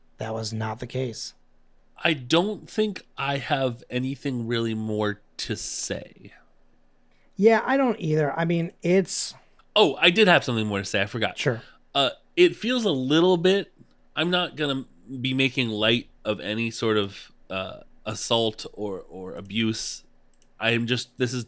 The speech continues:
Speaker 2: strictly plot.
Speaker 1: Sure.
Speaker 2: It does feel like in this plot about the fall of Cornell
Speaker 1: Mm-hmm.
Speaker 2: that Mariah ran in at the last moment and be like, "And this also, this key piece of my biography too.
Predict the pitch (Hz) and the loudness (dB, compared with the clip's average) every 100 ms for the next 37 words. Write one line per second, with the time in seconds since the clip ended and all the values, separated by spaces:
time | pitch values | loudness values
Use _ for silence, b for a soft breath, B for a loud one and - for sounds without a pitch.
0 | _ - - 135 - 123 - 95 - - | _ -8 0 0 0 -4 -4 -8 -8 -18
1 | _ _ _ _ _ _ _ - 135 104 | _ _ _ _ _ _ _ 0 2 2
2 | - - 135 - 151 165 160 - 170 147 | -4 -2 -2 4 4 4 0 0 2 4
3 | 127 - 131 127 123 - - 120 120 - | 4 2 2 2 0 -2 2 4 2 -4
4 | 113 110 104 110 - - 107 110 110 - | 0 2 2 -2 -4 2 4 4 2 -2
5 | 117 104 98 110 127 b b b b b | -4 -2 -2 -2 -4 b b b b b
6 | 104 147 165 117 120 120 120 117 135 127 | -2 0 2 2 2 4 4 4 4 4
7 | 107 113 117 117 117 110 107 110 107 113 | 4 4 4 4 0 0 2 2 4 0
8 | 113 104 123 123 127 196 214 220 214 220 | 0 0 2 2 6 6 8 8 8 6
9 | - 160 180 185 - 202 170 202 180 170 | 8 8 8 6 4 2 6 4 6 4
10 | 165 196 180 156 147 131 135 156 151 226 | 6 6 8 8 8 6 4 4 6 8
11 | 180 104 | 8 6